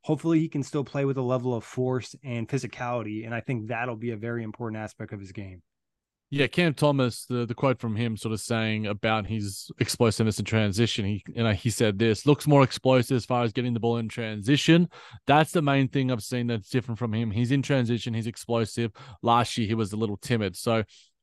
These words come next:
Speaker 2: I'm still, you know, questionable about his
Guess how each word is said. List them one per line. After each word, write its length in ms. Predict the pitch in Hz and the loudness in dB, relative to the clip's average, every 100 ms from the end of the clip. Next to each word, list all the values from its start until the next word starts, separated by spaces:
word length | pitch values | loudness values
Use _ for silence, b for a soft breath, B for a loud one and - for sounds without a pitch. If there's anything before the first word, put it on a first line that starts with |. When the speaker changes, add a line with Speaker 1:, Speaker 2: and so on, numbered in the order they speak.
| _ - | _ 2
Speaker 2:
I'm 220 | 156 190 | 4 4
still, 720 | - - 175 165 151 139 107 - _ _ _ _ _ | 2 6 8 10 10 8 6 -4 _ _ _ _ _
you 140 | 135 | 0
know, 60 | 117 | 0
questionable 640 | - 135 123 - 117 120 | 0 0 0 0 0 0
about 260 | 110 117 104 | 2 0 -2
his 340 | 107 107 98 | -2 -6 -8